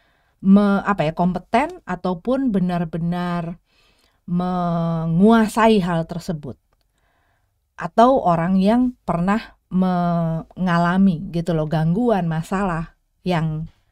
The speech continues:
mungkin kira-kira kurang lebih sama kayak gue. Ada orang yang, ya ini,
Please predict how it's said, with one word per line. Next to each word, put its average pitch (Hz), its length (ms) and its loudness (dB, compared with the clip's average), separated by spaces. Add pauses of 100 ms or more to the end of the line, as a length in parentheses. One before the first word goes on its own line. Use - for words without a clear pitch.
(180)
mungkin 202 560 0
kira-kira 185 560 -4
kurang 165 320 -4
lebih 180 240 0 (240)
sama 175 400 -2
kayak 156 320 -6
gue. 147 180 -10 (2250)
Ada 254 400 8
orang 285 400 0
yang, 320 320 0 (1200)
ya 233 160 6
ini, 277 400 2